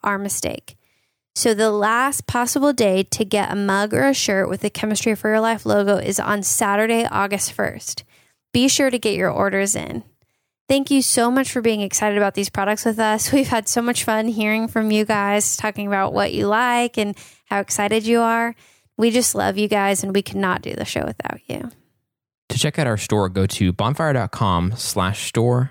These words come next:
Speaker 2: slash chem for your life. That's Chem, F O R,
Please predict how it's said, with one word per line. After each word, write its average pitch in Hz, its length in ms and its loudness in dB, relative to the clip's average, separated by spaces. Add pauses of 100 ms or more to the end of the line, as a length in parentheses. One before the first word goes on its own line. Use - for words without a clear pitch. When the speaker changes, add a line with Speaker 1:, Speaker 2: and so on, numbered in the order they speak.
Speaker 2:
slash - 380 -4
chem 101 240 -4
for 95 100 -4
your 87 120 2
life. - 360 -6 (160)
That's 82 220 -4
Chem, 117 420 -4 (340)
F - 160 -4
O 135 80 0
R, 95 380 0